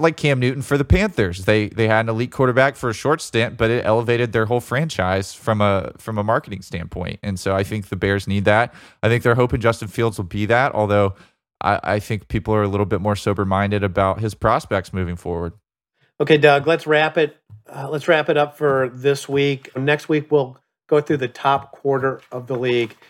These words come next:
Speaker 2: Anything else on your, uh, sports radar this week? N F L, uh, N B A
Speaker 1: Um,
Speaker 2: playoffs are getting deep.
Speaker 1: Well, yeah, sports radar, N B A playoffs. I'll say this. It's, uh, Luka Doncic is, is fantastic to watch, but the Golden State Warriors are,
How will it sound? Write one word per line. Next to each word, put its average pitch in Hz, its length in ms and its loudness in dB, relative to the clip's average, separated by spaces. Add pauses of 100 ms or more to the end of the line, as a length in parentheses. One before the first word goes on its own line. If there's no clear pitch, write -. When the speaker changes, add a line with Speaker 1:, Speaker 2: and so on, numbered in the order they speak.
(280)
Speaker 2:
Anything 156 380 2
else 151 200 2
on 151 160 0
your, 147 300 4
uh, 139 180 2
sports 151 380 0
radar 151 360 4
this 147 200 -2
week? 156 300 0
N 147 140 2
F 143 160 -2
L, 160 200 -2
uh, 143 60 -2
N - 80 -2
B 131 340 6
A 175 60 4
Speaker 1:
Um, - 40 -14
Speaker 2:
playoffs 190 380 4
are 139 60 -2
getting 143 260 -2
deep. 180 300 0 (760)
Speaker 1:
Well, 202 140 8
yeah, 196 180 6
sports 190 380 0
radar, 170 400 4
N 151 120 -4
B 156 80 4
A 151 80 4
playoffs. 131 480 2
I'll 143 100 2
say 139 180 0
this. 117 320 2
It's, - 380 -2 (760)
uh, 120 600 2
Luka 160 260 2
Doncic 139 600 2
is, - 380 -6 (140)
is 127 160 -2
fantastic 127 640 -2
to 120 100 0
watch, 107 560 2 (100)
but 104 360 2 (280)
the 117 260 -4
Golden 135 300 0
State 113 240 -2
Warriors 107 600 0
are, 95 160 -6